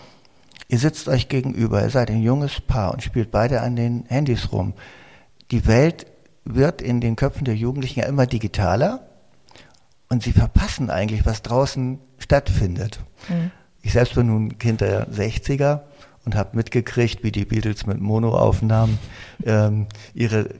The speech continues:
Speaker 1: L Ps oder C Ds, nee, C Ds gab's ja noch nicht, äh, machten und, äh, bis heute zur vollen digitalen Welt hab ich die komplette Entwicklung mitgekriegt, genauso im Drucken. Wir
Speaker 2: Mhm.
Speaker 1: haben die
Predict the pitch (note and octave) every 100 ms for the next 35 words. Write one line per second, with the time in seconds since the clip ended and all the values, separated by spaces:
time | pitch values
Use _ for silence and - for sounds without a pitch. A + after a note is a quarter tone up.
0 | - - G#2 - A#2+ A#2+ G2+ G#2 G#2 -
1 | A2+ B2 A#2+ - G2 F#2+ F#2 G#2 F#2+ -
2 | - - A2 G2+ F2+ - - - - -
3 | A#2+ G#2 G2 G#2 A#2 - B2+ A#2+ - A2
4 | A2+ G#2+ G#2+ - - G#2+ G#2 G#2 A#2 -
5 | A2+ A#2+ A2 G#2 - G#2+ G#2 A2 A2+ -
6 | A2+ G#2+ G2+ G#2 A#2+ - - - _ G2+
7 | G2 - G#2+ G2+ G#2+ G2 - G#2 G#2 G2+
8 | - - - - G#2+ A2 G#2+ G#2+ B2+ -
9 | A2 G2+ - G2+ G#2 G#2+ A#2+ A#2+ A#2 D#3
10 | - G#2+ G#2+ - - _ - A#2 A2+ A#2
11 | G#2+ G#2